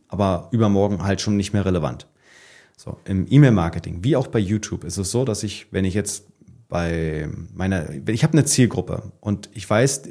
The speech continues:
die haben ein bestimmtes Thema, dann kann ich ja dafür eine E-Mail fertig machen. Und natürlich kann ich die jetzt rausschicken an alle, die da sind. Das wäre der klassische Newsletter. Der Newsletter hat halt immer einen Zeitbezug, also immer einen Bezug auf jetzt, morgen oder du kannst ihn datieren. Und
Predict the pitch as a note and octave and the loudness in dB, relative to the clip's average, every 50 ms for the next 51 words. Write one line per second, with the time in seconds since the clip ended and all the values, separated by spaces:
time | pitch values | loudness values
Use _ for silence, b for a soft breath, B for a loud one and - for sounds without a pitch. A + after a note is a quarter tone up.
0 | A2 - A#2+ A2+ A2 B2 - A#2+ G#2 G#2 - A#2+ A#2 G#2 G2+ - - A2 F#2+ F2+ | -4 0 2 2 2 2 2 0 -2 -2 -2 -2 -2 -2 -4 -4 -2 -2 -2 -2
1 | E2 E2 F2 F2+ - A2 A#2+ A#2 A2 G2 G2+ F#2+ - G#2+ G#2 - - G#2+ G2+ F#2 | -2 -4 -6 -4 -2 -2 -2 0 0 0 0 0 0 -2 -2 0 0 0 0 0
2 | F#2 F2 D#2 D#2 - - - - E2+ C3+ E3 D#3 b b b b b b b b | -2 -4 -6 -6 -6 -8 -8 -6 -6 -6 -6 -8 b b b b b b b b
3 | b b b b b - G#2+ G#2 G2+ - - F3+ G#3 - - - G2 F#2 F2+ E2+ | b b b b b 0 2 2 4 4 4 4 4 4 2 0 0 0 0 0
4 | - - F2 E2+ F2 G#2 - - - E2+ D#2+ D#2+ F#2+ G2 - - A#2+ A#2 - G#2 | -4 -4 -2 0 0 0 0 -2 -2 -2 0 0 0 0 0 -2 -4 -4 -4 -4
5 | F#2 F#2 F2+ E2+ F2+ F2+ E2+ F2+ - F2 D#2+ D#2+ F2+ G2+ B2+ F3 G#3 - - - | -4 -2 -2 -2 -2 -2 -4 -4 -2 -2 -2 -2 0 0 0 -2 -2 -4 -8 -14
6 | _ _ _ _ _ _ _ _ _ _ - - - - F#2 E2+ D#2+ E2+ D#2+ D#2 | _ _ _ _ _ _ _ _ _ _ -14 -10 -6 -4 -4 -2 -2 -2 -4 -4
7 | - - G2 F#2 - F#2 E2+ F2 F2+ F#2 G#2+ B2 - - C3+ - D3+ C3 A2 F#2+ | -4 -4 -4 -4 -2 -4 -4 -2 0 0 0 0 0 -2 -2 0 0 0 0 0
8 | F#2+ G#2 A#2+ - - A#2+ - A#2 G#2 G2 G2 G#2 F#2+ - A2 A2 G2+ F#2+ - - | 0 0 0 2 0 2 2 2 0 0 0 -2 -2 0 0 0 0 0 -2 -2
9 | - F#2+ F#2 A#2 - - - A#2+ - - - F3+ G3 G3 - - _ _ _ - | -2 0 0 -2 -2 -6 -10 -10 -6 -2 -2 -2 -2 -2 -6 -14 _ _ _ -14
10 | - F2+ - - A2+ G#2+ G2 F2+ - - - - - - C3+ - - - F2 - | -10 -8 -4 -2 -2 0 -2 -2 -6 -10 -16 -10 -6 -4 -4 -2 -2 -4 -4 -4
11 | - - - - A2 E3 - - - - - - F#2+ G2+ A2 A2+ A2+ A#2 A2+ G#2+ | -6 -6 -2 0 0 0 0 -4 -10 -12 -10 -2 0 2 2 2 2 0 -2 -4
12 | F#2 D#2+ E2+ E2 - G2+ - - G2+ F#2 - - F2 - - - - D3 G3 G#3+ | -4 -4 -4 -4 -6 -10 -8 -6 -6 -4 -4 -4 -4 -2 -2 0 0 0 0 0
13 | B B B B B B B B B B B B B _ - A#2 C3+ C3+ - - | B B B B B B B B B B B B B _ 2 4 4 4 2 -2
14 | - | -10